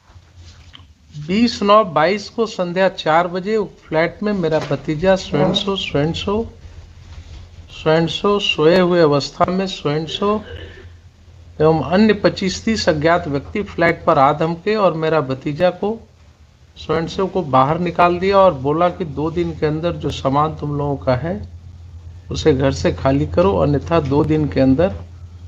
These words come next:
हम सारा सामान रोड पर फेंक देंगे, जैसा कि पिछली बार दिनांक स्वयं सो को सारा सामान फेंकवा दिए एवं लुटवा दिया था।"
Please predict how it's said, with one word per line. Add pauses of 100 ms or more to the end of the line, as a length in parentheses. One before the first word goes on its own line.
(160)
हम
सारा
सामान
रोड
पर
फेंक
देंगे,
जैसा
कि
पिछली
बार
दिनांक
स्वयं
सो
को (800)
सारा
सामान
फेंकवा
दिए
एवं
लुटवा
दिया
था।"